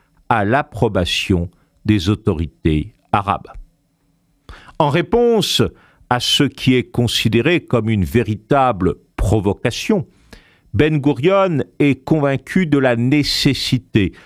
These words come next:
de s'engager dans l'action terroriste. Il prépare la Haganah à combattre la nouvelle politique britannique.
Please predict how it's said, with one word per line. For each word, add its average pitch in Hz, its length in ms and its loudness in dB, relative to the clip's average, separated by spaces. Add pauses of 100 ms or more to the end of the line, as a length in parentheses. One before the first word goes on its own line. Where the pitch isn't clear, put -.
(280)
de 120 260 2
s'engager 143 1000 0
dans 113 220 -2
l'action 110 580 0
terroriste. 107 800 -4 (800)
Il 139 160 0
prépare 156 500 0
la 139 140 2
Haganah 117 640 0 (480)
à 123 140 0
combattre 135 720 -2
la 117 200 2
nouvelle 123 600 2
politique 101 760 -2
britannique. 98 680 -2